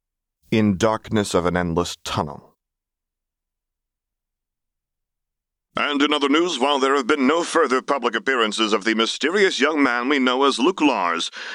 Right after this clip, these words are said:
it's said that he's scheduled to appear along with the rest of the Death Squadron fleet's high-ranking officers in the upcoming event known colloquially as The Gathering. Isn't that right, Rena?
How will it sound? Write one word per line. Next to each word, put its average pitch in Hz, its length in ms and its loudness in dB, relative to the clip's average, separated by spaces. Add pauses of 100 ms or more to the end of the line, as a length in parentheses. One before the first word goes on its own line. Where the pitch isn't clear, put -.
it's - 180 -2
said 143 280 -2
that 123 100 0
he's 156 200 -2
scheduled 139 520 0
to 131 120 2
appear 147 360 2
along 147 380 2
with 131 120 0
the 123 100 2
rest 139 320 0
of 120 140 -2
the 113 80 0
Death 131 240 -4
Squadron 131 540 0
fleet's 139 340 -2
high-ranking 143 540 0
officers 110 480 0 (260)
in 131 120 0
the 131 140 2
upcoming 156 400 -2
event 143 300 -2
known 190 300 2
colloquially 151 720 2
as 110 240 -2
The 107 160 0
Gathering. 107 600 0 (200)
Isn't 147 220 0
that 170 160 0
right, 170 260 2
Rena? 104 460 0